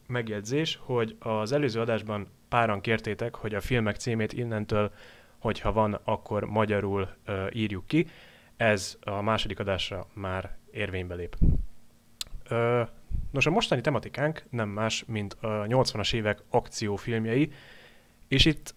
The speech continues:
ö, azzal szeretnék ráhangolódni a beszélgetésre, hogy ti hogy vagytok vele? A nyolcvanas évek, illetve a kilencvenes évek elejé akciófilmeket preferáljátok, vagy pedig ezt a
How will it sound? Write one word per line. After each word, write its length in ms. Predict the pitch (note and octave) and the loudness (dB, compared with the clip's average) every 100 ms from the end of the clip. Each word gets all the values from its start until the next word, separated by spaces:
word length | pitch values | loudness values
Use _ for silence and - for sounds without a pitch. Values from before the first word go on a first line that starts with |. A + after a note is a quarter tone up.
| - | 10
ö, 60 | |
azzal 440 | G3 F3 D#3+ G3+ D#3+ | 10 10 8 4 6
szeretnék 340 | D#3 A2+ G#2+ | 4 4 4
ráhangolódni 480 | A#2+ G#2+ G2 G2+ G2+ | 2 2 0 -2 -2
a 40 | |
beszélgetésre, 800 | G2+ A2 G2+ F#2 F#2+ F#2 B2+ - - | -2 -4 -4 -6 -4 -2 0 0 -4
hogy 280 | - A2+ G#2+ - - - - - | -4 -4 -4 -10 -20 -20 -20 -14
ti 240 | - A2+ G#2 | -4 -2 4
hogy 220 | G3 A3+ | 6 6
vagytok 280 | A#2+ - - | 4 0 0
vele? 260 | A2 G2 - - - - - | 2 4 2 0 -12 -4 2
A 380 | A2+ A2+ A2 G#2 - - | 6 6 6 2 -2 -4
nyolcvanas 520 | A#2+ E3+ G3 F#3 D3 | 2 4 4 2 2
évek, 280 | C3 A#2+ A2 | 2 0 0
illetve 280 | B2 G#2+ - | -2 -2 -4
a 40 | |
kilencvenes 520 | G#2 D#3 C#3 A#2 G#2 - | -2 0 2 0 -2 0
évek 280 | G#2+ G2+ - | 0 -2 0
elejé 440 | A#2+ C3+ D#3+ F3+ - | 4 8 8 4 0
akciófilmeket 840 | - D#3+ - D#3+ D3+ - C#3+ C3 B2+ | -2 -2 0 2 12 12 12 8 4
preferáljátok, 680 | - - A#2 A2 G#2+ G#2+ G#2 | 6 6 4 4 4 2 -2
vagy 120 | G#2 | 8
pedig 240 | - G#2 | 10 10
ezt 220 | G#2 - | 6 -2
a 160 | A#2 G#2 | -2 -2